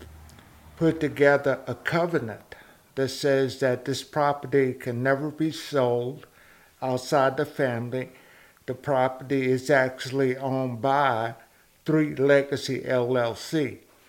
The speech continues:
So we have done what's necessary to, uh, protect this property so that future generations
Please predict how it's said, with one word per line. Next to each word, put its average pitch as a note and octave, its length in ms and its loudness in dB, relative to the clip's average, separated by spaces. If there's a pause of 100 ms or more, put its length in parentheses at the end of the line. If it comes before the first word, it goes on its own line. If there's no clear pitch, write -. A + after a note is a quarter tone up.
(160)
So C3 240 -2
we C#3 320 -2
have C3 400 0
done B2+ 320 -2
what's C3 300 -4
necessary B2+ 840 -4 (840)
to, C3+ 360 2
uh, A#2+ 80 0
protect - 540 -4
this B2 240 -6
property D3 680 -2 (440)
so C#3+ 260 2
that A#2 240 -2
future F3 380 0
generations C3 1080 -2